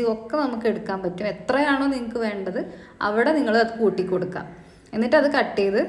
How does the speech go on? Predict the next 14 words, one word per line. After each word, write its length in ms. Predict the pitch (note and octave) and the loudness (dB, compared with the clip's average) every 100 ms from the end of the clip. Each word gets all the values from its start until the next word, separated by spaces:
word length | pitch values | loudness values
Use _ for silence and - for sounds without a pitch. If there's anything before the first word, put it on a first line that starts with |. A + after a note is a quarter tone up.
| - - - | -4 -16 -8
കൊടുക്കുക. 240 | G3 F#3 G3 | -6 -4 -2
ഞാനിവിടെ 280 | G#3+ B3 C4+ C4+ | -2 0 0 0
മൂന്ന് 180 | A#3+ B3 | -2 -2
ഇഞ്ച് 140 | A3+ A3+ | -4 -2
മാത്രമേ 260 | A3 - G3 | -2 0 0
എടുത്തിട്ടുള്ളൂ. 380 | F#3+ F#3+ F#3+ G#3 A#3 | 0 -2 -4 -4 0
സാധാരണ 420 | A#3 A3 B3 C4+ D4 | 0 2 2 2 2
നോർമൽ 340 | C#4+ C4 C4 C#4+ C#4+ | 2 2 0 0 0
കുർത്തി 360 | C#4+ - - D4+ C#4 | -4 -4 -2 0 2
ആയതുകൊണ്ട് 400 | A#3+ A#3+ A#3 B3 | 2 0 -2 -6
തന്നെ 200 | A#3 C4 - - - - C#4 | -6 -8 -10 -14 -20 -8 0
മൂന്ന് 220 | D4+ E4 F4+ | 2 4 4
ഇഞ്ച് 160 | D4 D#4 D4+ | 4 2 2
നമുക്ക് 240 | B3+ | 2